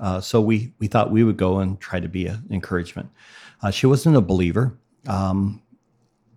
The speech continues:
and, and again, we, we wanted to s-, her to know her pastor loved her. Um,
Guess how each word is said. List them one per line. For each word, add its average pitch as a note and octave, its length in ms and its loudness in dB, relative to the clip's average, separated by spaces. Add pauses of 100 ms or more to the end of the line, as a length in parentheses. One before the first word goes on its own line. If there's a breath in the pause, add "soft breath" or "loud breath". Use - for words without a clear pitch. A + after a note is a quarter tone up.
(160)
and, G#2+ 420 0
and G#2 240 -2
again, G#2+ 280 0
we, G2+ 280 0
we G#2+ 120 0
wanted A2+ 480 0 (200)
to - 80 -6
s-, - 280 -4
her A#2+ 220 0
to G#2+ 100 2
know G2 220 2
her G2+ 160 -6
pastor G2+ 640 -6 (160)
loved F#2 280 -2
her. C3 200 -4 (380 loud breath)
Um, G2 500 0